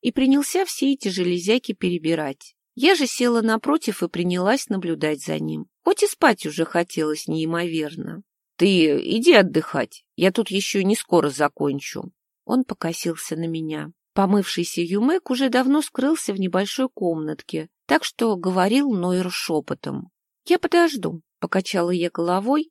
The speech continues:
сгрузила подушки себе под спину и улеглась на них, вытянув ноги. «Не оставлять же тебя одного».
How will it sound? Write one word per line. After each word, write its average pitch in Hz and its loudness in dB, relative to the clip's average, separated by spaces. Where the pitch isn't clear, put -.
сгрузила 285 4
подушки 170 -2
себе 165 -2
под 185 0
спину 269 2
и 226 2
улеглась 220 2
на 190 0
них, 156 -6
вытянув 202 -4
ноги. 160 -6
«Не 247 2
оставлять 415 4
же 156 -4
тебя 165 2
одного». 156 -4